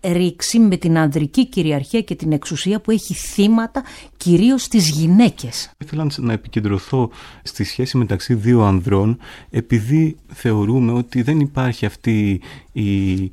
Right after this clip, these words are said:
Speaker 2: ανισότητα μεταξύ των φύλων που μπορεί να υπάρχει στην κοινωνία λόγω προτύπων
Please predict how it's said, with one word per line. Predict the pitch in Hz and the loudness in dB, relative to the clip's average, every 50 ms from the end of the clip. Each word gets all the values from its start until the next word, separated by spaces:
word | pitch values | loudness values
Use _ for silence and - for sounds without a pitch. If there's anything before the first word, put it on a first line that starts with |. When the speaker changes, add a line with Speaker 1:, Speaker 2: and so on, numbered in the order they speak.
| - - | -12 -8
Speaker 2:
ανισότητα | - 113 107 101 101 - - - 110 101 - 107 | -2 0 0 0 0 0 -2 -2 -2 0 0 0
μεταξύ | 101 98 95 - 101 98 - - 117 | 0 0 0 0 -2 -4 -4 -6 -6
των | 107 - 107 98 | -4 -2 -2 -2
φύλων | - - - 117 107 107 104 98 98 95 95 95 95 | -4 -4 -2 0 0 2 2 2 2 0 0 -2 -2
που | - 110 | -2 -4
μπορεί | 101 98 101 98 98 104 | -2 0 0 2 2 2
να | 107 107 104 98 | 2 2 2 0
υπάρχει | 98 92 - - 107 107 107 101 - - - | -2 -4 -4 -4 -2 -2 -2 -4 -6 -10 -14
στην | - - - 95 | -12 -12 -12 -8
κοινωνία | - 110 104 95 95 98 104 107 101 | -2 0 0 2 2 2 2 0 0
λόγω | 98 98 98 101 98 98 | 0 0 0 0 -2 -2
προτύπων | 92 - - 92 87 - - 104 104 92 - 110 98 95 92 | -4 -4 -6 -8 -8 -4 -2 -2 -2 -2 -2 -2 -2 -2 -4